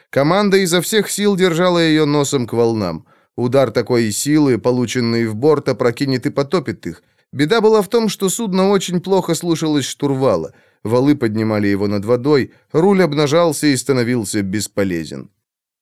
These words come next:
"Рулите вёслами!" командовал Бурый.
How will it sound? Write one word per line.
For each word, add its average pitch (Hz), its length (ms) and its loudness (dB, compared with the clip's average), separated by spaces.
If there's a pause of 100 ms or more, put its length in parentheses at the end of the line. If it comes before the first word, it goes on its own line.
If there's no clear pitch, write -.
(920)
"Рулите 202 720 4
вёслами!" 156 920 2
командовал 113 640 0
Бурый. 98 460 -4